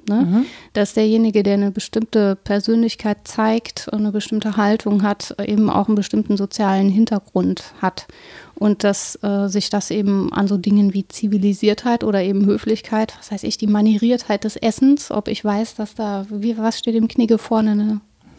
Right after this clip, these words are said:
Speaker 1: eine, äh, Katze und hinten eine Maus, muss
Speaker 2: Was?
Speaker 1: auf den Schoß passen.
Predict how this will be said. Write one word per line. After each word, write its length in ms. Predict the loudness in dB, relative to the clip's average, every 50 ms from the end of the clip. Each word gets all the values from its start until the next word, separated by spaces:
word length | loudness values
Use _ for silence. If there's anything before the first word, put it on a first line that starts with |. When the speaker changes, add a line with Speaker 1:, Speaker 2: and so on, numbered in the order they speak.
| -16 -8 -6
Speaker 1:
eine, 40 | -4
äh, 200 | -4 -4 -4 -6 -8 -8
Katze 340 | -6 -6 -6 -4 -4 -4
und 160 | -2 -2 0 0
hinten 260 | 0 0 0 2 0
eine 80 | 2
Maus, 460 | 2 2 2 2 2 0 -2 -4 -12 -14 _ -6
muss 100 | -2 0
Speaker 2:
Was? 220 | 2 2 2 2 -2 -12 -10 -10 -10 -10 -12 -6 -2
Speaker 1:
auf 180 | -2 0 0
den 180 | 2 2 2 2
Schoß 300 | 4 4 2 2 2 0
passen. 460 | -6 -6 -6 -6 -2 2 2 2 2